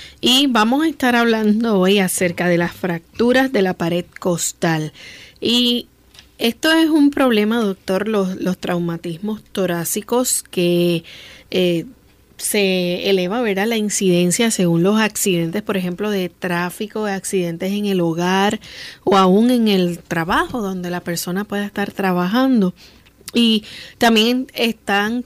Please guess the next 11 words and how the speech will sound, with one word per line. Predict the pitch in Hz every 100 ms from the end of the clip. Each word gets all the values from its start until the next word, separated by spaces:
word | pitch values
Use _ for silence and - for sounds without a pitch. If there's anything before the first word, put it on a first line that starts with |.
| -
pero | 208 180
con | 185 180
menor | 180 180
frecuencia, | 185 220 214 214 233 254
entonces | 214 202 - 240 226
los | 202 196
que | -
son | 175 185 185
de | 196
tipo | 202 196 202 202 190
deportivo. | 180 175 175 170 - 269 262 180